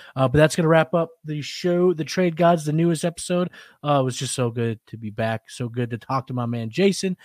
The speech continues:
so, so good to talk all these trades. Jason, tell everyone where they can find all of the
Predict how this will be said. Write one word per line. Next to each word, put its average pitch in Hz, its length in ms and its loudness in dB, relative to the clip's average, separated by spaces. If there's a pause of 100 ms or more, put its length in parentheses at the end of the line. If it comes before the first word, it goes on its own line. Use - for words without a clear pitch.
(220)
so, 160 140 2
so 170 380 0
good 151 280 -2
to - 80 -10
talk 131 380 -4 (300)
all 127 180 0
these 113 180 -6
trades. 131 360 -2
Jason, 131 360 -2
tell 139 480 -2
everyone 123 480 -4
where 113 340 -6
they 120 120 -10
can 107 220 -12 (100)
find 113 300 -8 (100)
all 151 400 0
of 117 220 -8
the 113 120 -12